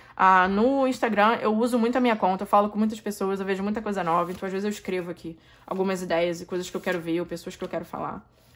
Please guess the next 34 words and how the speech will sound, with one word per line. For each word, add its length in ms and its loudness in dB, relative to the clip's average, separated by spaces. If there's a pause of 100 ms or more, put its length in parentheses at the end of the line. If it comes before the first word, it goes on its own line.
(100)
Então 120 -2
isso 140 0
aqui 140 -2
é 40 2
um 100 0
kit 460 -6 (300)
de 80 -2
uma 140 6
loja 180 4
do 80 2
Brasil, 400 2
da 100 0
D 180 -4
S 140 -4
Planner 320 -4
Girls. 220 -4
Vou 100 -4
botar 360 0
o 40 4
link 200 0
pra 120 -4
vocês. 440 -6 (160)
Se 60 -20
vocês 260 -2
usarem 240 4
meu 120 0
código, 280 -2
vocês 160 -8
ganham 180 -4
quinze 200 -10
por 100 -20
cento 140 -8
de 100 -8
desconto. 400 -12